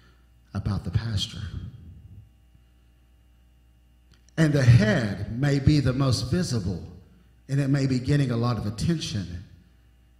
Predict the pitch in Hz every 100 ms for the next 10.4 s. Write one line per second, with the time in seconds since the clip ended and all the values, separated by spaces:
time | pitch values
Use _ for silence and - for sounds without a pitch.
0 | _ _ _ - 123 - 170 147 107 101
1 | - 110 95 - 185 117 90 85 - -
2 | - - - - _ _ _ 110 101 107
3 | 120 117 104 104 139 135 - - - -
4 | - - - - - _ _ _ - 127
5 | 85 - - 135 113 87 78 - - -
6 | - - - - _ _ _ - 92 -
7 | 85 - - - - - - - - -
8 | - _ _ _ _ - 147 - 180 175
9 | - 139 156 143 143 123 - 135 120 107
10 | 131 107 -